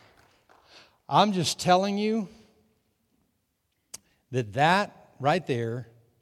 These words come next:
is a condensed message and a, and, and, and con-, a, a condensed,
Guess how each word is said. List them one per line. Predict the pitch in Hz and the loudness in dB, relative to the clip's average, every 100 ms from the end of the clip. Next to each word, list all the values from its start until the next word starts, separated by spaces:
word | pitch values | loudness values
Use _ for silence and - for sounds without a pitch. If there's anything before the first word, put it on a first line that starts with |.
| _ _ _ _ | _ _ _ _
is | 135 101 | -6 -4
a | 107 | -6
condensed | - 131 104 104 156 180 - - - - _ | -6 -8 -4 -2 0 0 -4 -8 -8 -16 _
message | 123 131 139 139 101 87 104 107 - - _ _ _ _ - - - - | -4 2 2 2 -4 -6 -10 -14 -14 -18 _ _ _ _ -20 -20 -18 -6
and | 127 | -4
a, | 113 - - | -4 -8 -8
and, | 139 123 - | -6 -6 -6
and, | 127 117 104 - - - - _ - | -4 -2 -4 -12 -20 -16 -18 _ -12
and | 139 120 107 - _ _ | -8 -6 -8 -14 _ _
con-, | - 139 123 110 - - | -4 -2 -2 -6 -14 -10
a, | 143 - 135 | -8 -6 -8
a | |
condensed, | - 117 113 107 160 190 156 - - | -6 -6 -4 0 2 2 0 -2 -2